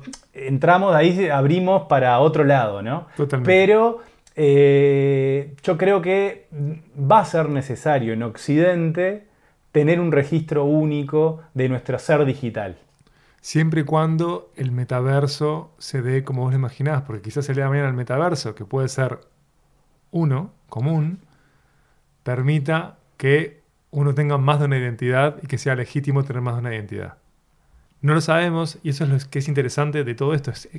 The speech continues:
Speaker 2: comenzar a pensar. Este es un capítulo quizás, este, saturado de digresiones, saturado de preguntas, de impresiones,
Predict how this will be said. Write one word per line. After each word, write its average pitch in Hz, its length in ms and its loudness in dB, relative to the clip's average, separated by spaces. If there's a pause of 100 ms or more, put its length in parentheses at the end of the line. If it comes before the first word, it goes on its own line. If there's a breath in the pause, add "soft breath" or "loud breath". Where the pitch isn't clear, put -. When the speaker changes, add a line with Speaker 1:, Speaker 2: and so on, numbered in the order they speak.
Speaker 2:
comenzar 139 500 0
a 180 100 -2
pensar. 123 500 -4 (380 soft breath)
Este 165 140 -6
es 156 60 -2
un 170 80 -2
capítulo 170 480 2
quizás, 165 500 -2 (360 soft breath)
este, 131 600 -2 (120)
saturado 160 540 2
de 160 60 4
digresiones, 147 720 -2 (340 soft breath)
saturado 151 500 2
de 143 100 4
preguntas, 135 760 0 (380 soft breath)
de 127 140 -2
impresiones, 139 840 0